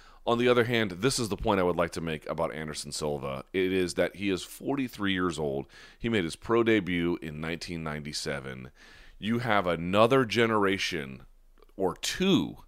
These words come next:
that are, even more than that, but certainly this, all the people from his generation in M M A, they've all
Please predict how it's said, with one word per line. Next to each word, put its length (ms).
that 300
are, 160
even 260
more 220
than 180
that, 240
but 140
certainly 580
this, 240
all 240
the 40
people 240
from 120
his 120
generation 440
in 100
M 100
M 100
A, 40
they've 220
all 520